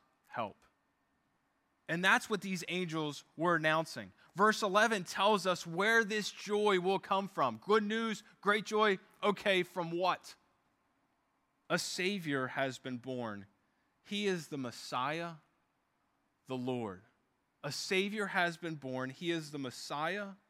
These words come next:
the Lord. Jesus is a Savior who is called by two different titles here, Messiah and Lord, and both carry a significant amount of weight. But why does it matter that he is both Messiah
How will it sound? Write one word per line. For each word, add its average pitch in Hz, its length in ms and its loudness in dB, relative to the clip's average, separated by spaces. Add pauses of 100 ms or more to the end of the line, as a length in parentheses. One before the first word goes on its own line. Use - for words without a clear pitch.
(520)
the 139 80 -6
Lord. 123 480 -4 (840)
Jesus 220 640 -6
is 160 160 -8
a 151 80 -6
Savior 135 720 -4 (360)
who 165 120 -2
is 151 120 -2
called 151 300 -2
by 139 140 -2
two 175 220 -6
different 147 280 -4
titles 131 380 0
here, 95 280 -10 (220)
Messiah 175 580 2 (340)
and 143 180 -2
Lord, 110 380 -2 (340)
and 160 220 -2
both 175 340 2
carry 127 540 -4 (220)
a 139 80 -8
significant 131 800 -8
amount 113 260 -6
of 107 60 -6
weight. 107 260 -6 (1700)
But 208 180 2
why 233 300 6
does 262 240 -2
it 190 120 -2
matter 156 580 6
that 139 180 -2
he 165 180 -2
is 147 140 0
both 147 340 0
Messiah 160 760 0